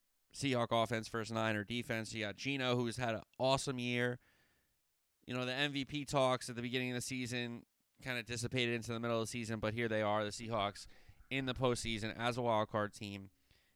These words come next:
And he's been good. He's been good. Yes, he's had some interceptions. Yes, he's struggled a little bit towards the end of the season for sure. More tape coming out, no doubt about it. But if they have him completing the football and not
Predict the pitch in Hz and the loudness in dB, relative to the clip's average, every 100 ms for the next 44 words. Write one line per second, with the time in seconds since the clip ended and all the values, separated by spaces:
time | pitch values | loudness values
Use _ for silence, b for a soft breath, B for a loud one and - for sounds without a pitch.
0 | b - 120 120 120 120 156 160 190 180 | b -6 -2 -2 -2 -4 -4 0 0 0
1 | 143 208 - - _ _ 123 143 175 160 | 0 0 -2 -10 _ _ -8 -6 -6 0
2 | 143 139 143 131 120 - 107 110 117 120 | 0 0 -2 -2 -2 -4 -4 -4 -4 -6
3 | 117 - 113 104 117 101 107 107 - 113 | -6 -2 -4 -4 -10 -6 -2 -2 -4 -10
4 | 101 - 117 113 110 104 101 - 107 107 | -4 -2 0 0 0 -2 -4 -4 -4 -4
5 | 104 104 - 95 101 107 - 104 82 b | -6 -8 -8 -10 -10 -10 -6 -4 -6 b
6 | b b - 117 117 - 117 - 117 113 | b b -4 0 0 0 -4 0 0 0
7 | 110 110 113 110 107 98 107 104 101 - | -4 -4 -2 0 2 0 -2 -4 -8 -6
8 | 113 110 b b b b b b _ _ | -4 -4 b b b b b b _ _
9 | - 127 120 139 151 160 151 147 117 _ | -4 -4 0 0 2 2 2 0 -4 _
10 | _ - 151 156 160 170 - _ _ _ | _ -6 0 0 0 -4 -10 _ _ _
11 | _ _ 139 127 139 139 135 135 135 123 | _ _ -10 -6 -4 -4 -4 -4 -6 -2
12 | 131 131 120 101 107 117 120 110 | 0 2 0 -2 -4 -4 -4 -8